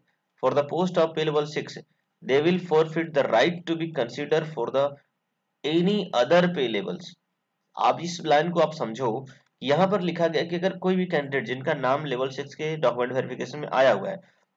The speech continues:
और वो वहाँ पे जाते हैं, तो अगर वो वहाँ पर medically fit होते हैं तो वो दूसरे levels के लिए भी forfeit माने जाएंगे। ये उसके लिए undertaking वहाँ पे देना होगा, ठीक है। That means कि अगर level six में डॉट-, document verification में आप,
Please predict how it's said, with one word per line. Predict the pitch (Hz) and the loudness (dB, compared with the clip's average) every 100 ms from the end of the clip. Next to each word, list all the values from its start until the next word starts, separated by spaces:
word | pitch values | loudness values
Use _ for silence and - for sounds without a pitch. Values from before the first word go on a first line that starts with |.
| _ | _
और | 156 170 | 2 6
वो | 185 | 6
वहाँ | 165 165 | 4 2
पे | 170 | 2
जाते | 135 110 110 | 2 0 -2
हैं, | 101 95 _ _ _ _ | -12 -16 _ _ _ _
तो | - | 0
अगर | 170 220 | 4 4
वो | 202 220 | 4 4
वहाँ | 196 156 170 | 6 4 2
पर | 185 | 2
medically | 165 143 143 156 160 | 2 -2 -4 -4 -4
fit | 165 143 - | -6 -10 -6
होते | 127 123 127 | -8 -6 -8
हैं | 127 143 107 - _ _ _ | -4 -2 -2 -6 _ _ _
तो | 170 170 101 - _ _ 92 | 2 4 2 -2 _ _ -2
वो | 175 202 | 4 4
दूसरे | 143 139 143 190 208 | 2 -4 -4 0 0
levels | 208 160 151 156 156 - | 2 2 2 0 -4 -12
के | 143 139 | -8 -8
लिए | 127 117 110 | -6 -4 -4
भी | 117 196 | -2 -2
forfeit | 180 120 110 143 156 | -2 -2 -2 -4 -6
माने | 113 101 104 | -6 -6 -6
जाएंगे। | 120 185 147 98 92 - _ _ _ 143 | 0 2 2 -2 -8 -14 _ _ _ -4
ये | 170 196 | 2 2
उसके | 160 160 151 | 0 -4 -4
लिए | 160 | -4
undertaking | - 127 131 131 - 131 | -2 -4 -4 -6 -6 -4
वहाँ | 113 | -2
पे | 107 - | -2 -2
देना | 135 113 | -2 0
होगा, | 98 95 110 _ _ _ - | -2 -4 -12 _ _ _ -8
ठीक | 151 | -2
है। | 160 | 2
That | 135 143 | 4 4
means | 196 - 202 | 0 -2 -4
कि | |
अगर | - 143 175 | -2 2 2
level | 175 147 156 | 2 2 0
six | 156 156 | -2 -8
में | 160 | -2
डॉट-, | 147 143 143 - | 2 2 0 -8
document | 127 127 139 139 | -6 -4 -6 -8
verification | 127 131 123 123 131 | -8 -8 -10 -8 -8
में | 131 | -4
आप, | 123 | -4